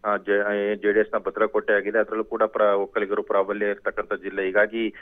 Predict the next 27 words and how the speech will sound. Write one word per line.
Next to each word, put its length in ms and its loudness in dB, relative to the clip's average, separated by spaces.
ಒಕ್ಕಲಿಗ 340 0
ನಾಯಕರಾಗಿರ್ತಕ್ಕಂಥ 880 2
ಆರ್ 220 4
ಅಶೋಕ್ 300 -2
ಅವ್ರನ್ನ 320 2
ಮಂಡ್ಯ 320 2
ಜಿಲ್ಲಾ 200 0
ಉಸ್ತುವಾರಿ 420 0
ಸಚಿವರನ್ನಾಗಿ 600 -4
ನೇಮಕ 260 -6
ಮಾಡಿರ್ತಕ್ಕಂಥದ್ದು. 840 -4
ಹೀಗಾಗಿ, 480 0
ಆ, 100 2
ಒಂದು 280 0
ಕಡೆ, 360 2
ಆ, 40 2
ಪ-, 440 2
ಮ್, 80 -12
ಉಸ್ತುವಾರಿ 500 0
ಹೊಣೆಯನ್ನ 380 2
ಕೊಟ್ಟು, 300 -2
ಮತ್ತೊಂದು 380 0
ಕಡೆ 460 0
ಪಕ್ಷ 220 -4
ಬಲವರ್ಧನೆಗೂ 600 2
ಕೂಡ, 220 -2
ಆ, 340 4